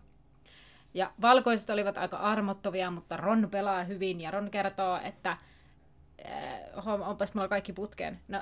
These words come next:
mut siis joo, Ron pelaa hyvin ja näin. Ja sitten Ron kertoo jossain kohtaa, että no, nyt näyttää siltä, että hänen täytyy uhrautua, jotta Harry voi matittaa kuninkaan. Ja Ron uhrautuu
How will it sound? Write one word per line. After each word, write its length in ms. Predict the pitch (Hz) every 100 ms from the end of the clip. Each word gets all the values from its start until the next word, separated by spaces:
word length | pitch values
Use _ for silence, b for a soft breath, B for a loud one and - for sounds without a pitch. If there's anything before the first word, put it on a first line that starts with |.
| -
mut 160 | 214
siis 220 | 214 208 202
joo, 160 | 160
Ron 200 | 170 240
pelaa 260 | 262 233 208
hyvin 420 | 214 185 175 151
ja 80 | -
näin. 200 | 147 165 - - - -
Ja 60 | 208
sitten 320 | - 269 262
Ron 200 | 240 214
kertoo 320 | 208 196 196
jossain 360 | 180 185 202 160
kohtaa, 320 | 156 170 -
että 160 | 175 196
no, 220 | 208 - b b b b - -
nyt 180 | 226
näyttää 400 | 226 220 208 208
siltä, 260 | 202 220 196
että 100 | 190
hänen 220 | 214 208
täytyy 260 | 190 180 190
uhrautua, 680 | 233 269 262 202 190 190 190 - - -
jotta 240 | 190 -
Harry 300 | 202 202 190
voi 120 | 160
matittaa 540 | 160 196 190 175 - -
kuninkaan. 600 | - 247 262 233 233 233 233 B B B B B B -
Ja 300 | 208 202 - - - 214
Ron 200 | 226 185
uhrautuu 920 | 285 294 285 247 233 233 226 214